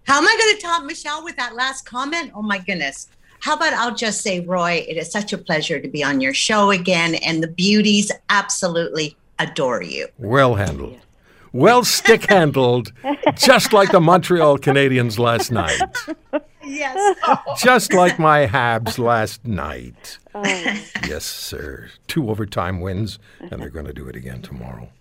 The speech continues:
Speaker 2: So, thank you for coming on. We have a number of issues that we want to talk to you about, but what I'd like to start with, and I'm gonna start with this because it's, it's, there's a news story, sort of, um, a c-, combination of events. Last night,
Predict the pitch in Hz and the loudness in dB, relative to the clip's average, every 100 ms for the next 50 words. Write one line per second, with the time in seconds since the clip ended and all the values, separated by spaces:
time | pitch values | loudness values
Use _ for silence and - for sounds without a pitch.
0 | _ - 60 - - - - - - - | _ -12 -12 -12 -18 -20 -20 -18 -18 -20
1 | _ - 175 180 135 127 143 135 127 120 | _ 4 4 6 4 4 4 4 4 4
2 | 117 123 127 143 143 131 123 123 110 113 | 2 2 2 4 4 2 2 0 -2 0
3 | 113 110 104 120 113 120 95 98 127 131 | 0 0 0 -2 -2 -2 -2 -2 -2 0
4 | 185 233 170 151 107 - 98 87 73 62 | 2 2 4 2 0 -4 -4 -4 -10 -12
5 | 76 _ - - - - - 120 139 240 | -14 _ -20 -20 -20 -20 -6 0 2 2
6 | 247 - 175 147 127 123 123 165 147 127 | 0 2 4 4 4 0 0 0 2 2
7 | 147 147 151 - - 147 - - - - | 0 -4 -4 -4 -4 -4 -4 -10 -12 -16
8 | 180 175 175 196 240 208 - 92 190 160 | -12 -6 0 2 2 2 0 0 0 0
9 | 143 - - - - 120 117 107 117 - | -4 -12 -20 -20 -8 0 2 2 -2 -6
10 | 107 - - - - 156 131 120 113 95 | -8 -10 -16 -16 -2 0 2 0 -2 -2
11 | 80 78 58 - 104 127 143 110 80 85 | -2 -4 -6 -6 -2 -2 0 -4 -4 -8